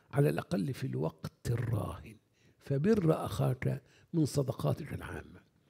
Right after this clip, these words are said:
أما إذا كان هذا المبلغ منذ عامين أو أكثر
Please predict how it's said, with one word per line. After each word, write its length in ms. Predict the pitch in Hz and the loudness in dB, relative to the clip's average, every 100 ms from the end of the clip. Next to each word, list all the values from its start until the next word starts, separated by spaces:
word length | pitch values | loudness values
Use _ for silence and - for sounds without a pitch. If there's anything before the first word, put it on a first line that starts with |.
| - - - _ - | -20 -20 -20 _ 2
أما 300 | 381 359 320 | 4 6 6
إذا 300 | 277 254 240 | 8 8 8
كان 220 | - 240 | 8 6
هذا 260 | 226 185 233 | 6 6 6
المبلغ 440 | 190 202 214 180 | 4 2 0 0
منذ 320 | 165 196 190 170 | 0 0 0 0
عامين 680 | 151 165 165 196 180 165 - - | 2 2 4 2 2 0 -2 0
أو 140 | 208 | 0
أكثر 500 | - - - - - | 2 0 0 -6 -12